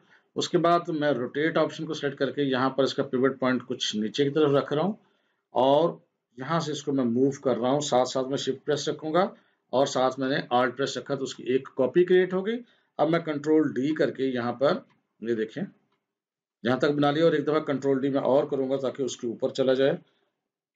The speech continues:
ये देखें, अब इन सबको मैं सिलेक्ट करूंगा यहाँ पर। अब इनको मैं ब्लेंड करने लगा हूँ और उसका शॉर्टकट है Control Alt और बी।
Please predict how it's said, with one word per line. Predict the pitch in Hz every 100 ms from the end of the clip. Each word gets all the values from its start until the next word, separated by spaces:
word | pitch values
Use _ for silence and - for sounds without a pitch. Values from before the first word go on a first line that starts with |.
| -
ये | 104
देखें, | 107 - - - _ _ _ _ _ -
अब | 139 143 139 160
इन | 185
सबको | - 208 196 208
मैं | 190
सिलेक्ट | - 151 147
करूंगा | 139 143 165
यहाँ | 123 120 123
पर। | 147 170 190 -
अब | 135 151
इनको | 156 160
मैं | 151 113
ब्लेंड | 127 151
करने | 147 147 156
लगा | 156 160
हूँ | 175 208 - - _ 127
और |
उसका | 139 160
शॉर्टकट | 131 143 139 160 156
है | 160 -
Control | 139 131 135 147 160 156 135
Alt | 143 156 156 - - 120
और | 139 156 202 - _ _ _
बी। | - 139 202